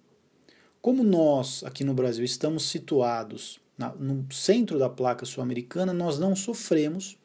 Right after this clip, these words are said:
com vulcanismo e sofremos muito pouco com sismos. O estado que tá mais próximo dessa zona, o estado brasileiro, é o estado do Acre. E, portanto, é o estado que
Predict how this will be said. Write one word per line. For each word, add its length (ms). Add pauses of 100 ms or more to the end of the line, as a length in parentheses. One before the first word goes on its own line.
(500)
com 200
vulcanismo 840 (600)
e 60
sofremos 460
muito 560
pouco 540
com 220
sismos. 760 (1160)
O 80
estado 340
que 60
tá 120
mais 380
próximo 760
dessa 340
zona, 460
o 20
estado 380
brasileiro, 680 (640)
é 60
o 40
estado 340
do 160
Acre. 420 (960)
E, 80
portanto, 640 (380)
é 60
o 20
estado 340
que 380